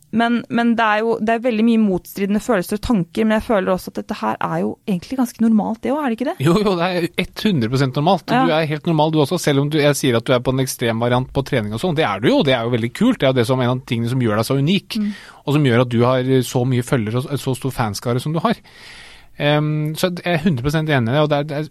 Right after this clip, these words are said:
Speaker 2: ut-, det har vi jo allerede snakket om, men det paradoks og de, eh, konfliktene man står i, man, man burde gjøre, og så burde man ikke gjøre, og du føler at uansett hva du gjør, så blir det gærent. Men det er
Speaker 1: Mm.
Speaker 2: derfor man må bare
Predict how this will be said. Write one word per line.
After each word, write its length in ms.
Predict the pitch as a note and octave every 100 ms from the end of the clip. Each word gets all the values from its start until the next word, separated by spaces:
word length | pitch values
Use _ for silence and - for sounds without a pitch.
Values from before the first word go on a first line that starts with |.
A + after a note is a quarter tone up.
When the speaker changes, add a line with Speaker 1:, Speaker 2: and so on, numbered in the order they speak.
| F#3+
Speaker 2:
ut-, 460 | - - D3+ D#3+ D#3
det 80 | C#3+
har 80 |
vi 60 | C3+
jo 40 | D3
allerede 180 | C3+ C3
snakket 300 | C#3 - D3
om, 60 | D#3
men 200 | C3+ D3
det 80 | C#3 -
paradoks 540 | C#3 C#3 A#2+ - -
og 80 | D3
de, 120 | B2 C3 C3+ - - - -
eh, 220 | C#3+ C#3 C3+
konfliktene 580 | D3 - B2+ - - C#3
man 100 | C#3
står 300 | - A#2 C3
i, 20 |
man, 220 | C#3 C#3+
man 220 | C3+ C#3 C3+
burde 240 | C#3 A2
gjøre, 220 | A2 B2
og 20 | B2
så 60 |
burde 160 | C3 C3
man 140 | C#3
ikke 180 | C3 -
gjøre, 140 | A2+ B2+
og 20 |
du 80 | -
føler 220 | A#2+ C3+
at 80 | C3+
uansett 400 | A#2+ C3 C3+ B2
hva 140 | A2+
du 60 | B2
gjør, 160 | A#2+ A2
så 80 | B2+
blir 140 | B2+
det 40 | D3
gærent. 340 | D3 E3+ -
Men 140 | G3+ C#3
det 80 | D3+
er 0 |
Speaker 1:
Mm. 60 |
Speaker 2:
derfor 160 | - D3+
man 80 | C#3
må 80 | C#3+
bare 300 | B2+ C3